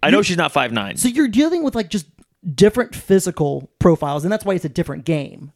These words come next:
Speaker 2: Uh, truthfully, it's like women's soccer and men's soccer are just different games. And I think people need to remember to evaluate them through those lenses.
Speaker 1: Absolutely.
Speaker 2: But, like, any, like, anything can happen. Like,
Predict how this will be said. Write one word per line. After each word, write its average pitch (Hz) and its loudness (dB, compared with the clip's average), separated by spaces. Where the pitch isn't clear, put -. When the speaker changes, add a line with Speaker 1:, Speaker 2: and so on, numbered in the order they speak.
Speaker 2:
Uh, 135 -4
truthfully, 180 0
it's - -18
like 156 -10
women's 180 2
soccer 160 -2
and 147 -2
men's 143 -6
soccer 139 -8
are 131 -6
just 117 -14
different 151 0
games. - -14
And 156 -2
I 151 -6
think 156 -10
people 151 4
need 143 -2
to 135 -4
remember 143 2
to 135 -4
evaluate 139 -6
them 131 -8
through 135 -8
those 131 -4
lenses. 180 -6
Speaker 1:
Absolutely. - -6
Speaker 2:
But, 220 2
like, 214 -2
any, 269 2
like, 160 -2
anything 214 2
can 160 -2
happen. 160 -4
Like, 143 -10